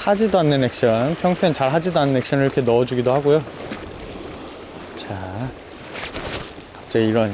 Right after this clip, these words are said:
이 단 액션, 이 단 액션에 이어서 바로 호핑.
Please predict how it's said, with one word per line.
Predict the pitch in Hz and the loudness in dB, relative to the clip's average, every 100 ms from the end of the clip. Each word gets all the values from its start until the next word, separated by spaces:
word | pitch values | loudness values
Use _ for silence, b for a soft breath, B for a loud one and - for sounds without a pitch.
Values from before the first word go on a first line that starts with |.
| 95 | -2
이 | 131 | 0
단 | 143 170 | 2 2
액션, | 139 - 127 117 131 208 - - - - - - - - 131 | 2 2 4 4 2 0 -2 -10 -14 -14 -14 -16 -16 -6 0
이 | |
단 | 135 160 | 2 4
액션에 | 151 - 151 135 | 4 2 4 6
이어서 | 127 123 185 | 6 4 2
바로 | 139 139 156 | 2 4 4
호핑. | 165 - 127 110 | 2 0 0 0